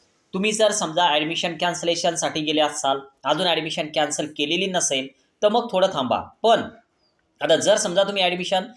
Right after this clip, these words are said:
कॅन्सल केली तरीसुद्धा काळजी करू नका, कारण तुम्ही एकमेव नाही आहे ॲडमिशन कॅन्सल करणारे, असंख्य विद्यार्थी तुमच्यासोबत आहे.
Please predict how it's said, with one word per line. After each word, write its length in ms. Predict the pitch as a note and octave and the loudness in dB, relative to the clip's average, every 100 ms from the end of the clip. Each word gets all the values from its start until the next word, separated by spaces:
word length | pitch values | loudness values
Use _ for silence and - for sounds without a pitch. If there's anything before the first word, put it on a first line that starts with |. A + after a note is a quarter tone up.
| _ _ | _ _
कॅन्सल 360 | G#3 G#3+ G#3 G3+ | -2 0 0 -2
केली 240 | E3 A#2+ - _ _ - | -2 -6 -8 _ _ -2
तरीसुद्धा 420 | E3 G#3+ G#3+ E3 | 0 0 0 0
काळजी 240 | F3 E3 E3 | 2 0 0
करू 180 | E3 D#3 | -4 -4
नका, 260 | D#3 D#3+ | -2 0
कारण 260 | E3+ E3 E3 | 0 -2 -4
तुम्ही 320 | D#3 F3+ F#3+ - | -4 -4 -4 -4
एकमेव 440 | D#3+ E3+ G#3 G#3+ G#3+ | -4 -2 -2 0 2
नाही 240 | G#3+ G3+ | 0 0
आहे 160 | F3 A#2+ | 0 0
ॲडमिशन 440 | C#3 D#3+ E3 E3+ D#3 | 0 -2 -4 -4 -2
कॅन्सल 300 | D#3+ E3 D3+ | -2 -2 -2
करणारे, 360 | C#3+ B2+ A2 F2 _ _ - | 0 0 -2 -6 _ _ -4
असंख्य 480 | D#3+ - G#3+ G3 G3+ | -2 0 -2 -2 -4
विद्यार्थी 420 | F#3+ F3 F3 F3 | 0 0 0 -4
तुमच्यासोबत 560 | D#3+ E3 E3 C3+ C#3 | -6 -6 -2 0 0
आहे. 100 | G2+ | -2